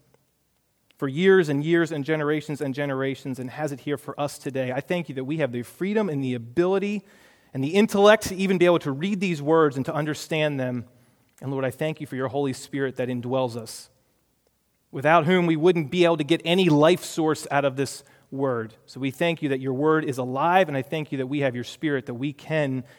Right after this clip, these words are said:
be changed by it. And Lord, this morning I pray an extra blessing on us, Lord, that you would help us, please, to stay focused, to understand, that you would help our minds engage and help our hearts to engage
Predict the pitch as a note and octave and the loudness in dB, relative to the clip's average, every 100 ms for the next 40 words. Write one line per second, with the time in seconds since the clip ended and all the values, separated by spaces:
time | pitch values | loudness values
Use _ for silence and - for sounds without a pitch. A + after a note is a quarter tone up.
0 | _ D3 - - C#3+ C#3 A#2 - C3 A#2+ | _ -10 -10 -8 -6 -6 -8 -6 -4 -6
1 | - _ _ _ _ _ _ _ _ _ | -10 _ _ _ _ _ _ _ _ _
2 | _ _ _ _ _ _ _ _ _ _ | _ _ _ _ _ _ _ _ _ _
3 | - A#2+ A#2 - D#3 F3 F#3 D#3 - D3+ | -12 -10 -10 -6 -2 0 2 0 0 0
4 | C3 B2+ B2+ C3 D3+ - F3 D3 D#3 D3 | 2 0 -6 -6 -6 -4 -4 0 0 0
5 | D#3 D3 D3+ D3+ C#3+ C#3 - C#3+ C3 - | -4 -2 0 0 -2 -4 -4 -4 -4 -4
6 | C#3+ B2 E3 D3+ - - _ _ - - | -4 -2 -2 -2 -6 -10 _ _ -16 -4
7 | G3 C#3+ C3 - _ _ _ - - C3+ | -2 -2 -4 -8 _ _ _ -14 -6 -4
8 | B2 F3+ F3 F#3+ E3+ - - _ _ - | -2 -2 0 0 -4 -8 -18 _ _ -10
9 | C#3 B2 - - F#3 F#3 F3+ F3 - _ | -6 -6 -6 -2 2 4 4 0 -8 _
10 | _ _ _ _ _ _ _ _ _ - | _ _ _ _ _ _ _ _ _ -10
11 | C3 D#3+ D3+ C3 B2 D3 E3 F3 D#3+ D3 | -2 -2 2 2 2 2 2 0 -2 -4
12 | C#3 C#3+ C#3 C3 - _ - B2 C#3 C3 | 0 0 0 -4 -16 _ -16 -8 -4 -4
13 | A2 - D#3 C#3+ - - _ _ - C3 | -8 -2 2 2 -2 -16 _ _ -8 -6
14 | A#2+ B2 A#2+ D3+ - | -4 -6 -6 -10 -16